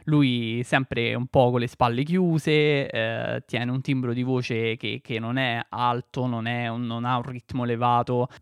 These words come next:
Fa tutto il contrario rispetto a quello che ti consiglierebbero di fare in un corso di public speaking. Però qual è il punto? Il punto è che comunque se lo senti parlare risulta estremamente interessante,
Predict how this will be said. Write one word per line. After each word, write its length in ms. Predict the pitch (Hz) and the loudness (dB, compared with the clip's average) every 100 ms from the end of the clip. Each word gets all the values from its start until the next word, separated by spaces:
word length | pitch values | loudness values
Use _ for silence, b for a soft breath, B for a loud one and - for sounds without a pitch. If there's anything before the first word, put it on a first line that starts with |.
| _ _ | _ _
Fa 240 | - 233 | 2 2
tutto 300 | - 254 - | 2 0 4
il 100 | 190 | 4
contrario 600 | - 165 185 185 202 202 | 4 0 2 2 2 0
rispetto 360 | 180 - 160 160 | -2 0 -2 0
a 40 | |
quello 180 | - 185 | 0 2
che 140 | 143 | 0
ti 140 | 139 151 | -2 -2
consiglierebbero 720 | 151 147 160 170 175 139 147 | -2 -2 -2 0 0 0 -2
di 120 | 156 | 0
fare 300 | 170 165 165 | 2 2 2
in 200 | 160 143 | 0 0
un 100 | 151 | 0
corso 320 | 147 151 - | 0 -2 -2
di 80 | 139 | -2
public 320 | 131 123 123 | -2 -4 -6
speaking. 720 | - - 110 117 110 117 135 156 _ _ | -12 -10 -8 -8 -6 -6 -6 -10 _ _
Però 320 | 302 269 220 - _ _ _ | 2 4 2 -2 _ _ _
qual 180 | - 170 | 2 2
è 40 | |
il 140 | 127 127 | 2 -2
punto? 720 | - 113 117 123 120 - _ - | -6 -6 -4 -4 -4 -6 _ -4
Il 200 | 226 247 | -2 0
punto 280 | 339 311 170 | 0 2 0
è 60 | |
che 180 | - 170 | 0 -2
comunque 440 | - 233 180 - | -2 0 0 0
se 120 | 139 175 | 2 2
lo 120 | 196 | 2
senti 340 | 302 226 151 | 0 -2 -4
parlare 640 | 143 165 156 127 127 131 147 | -4 -4 -2 -4 -4 -6 -6
risulta 680 | 156 185 180 196 165 - 175 | -2 -2 0 -4 -2 2 2
estremamente 600 | 160 - 160 170 165 151 | 2 -2 -2 0 -2 -2
interessante, 800 | 143 139 127 - - 104 - | -4 -4 -6 -6 -12 -12 -12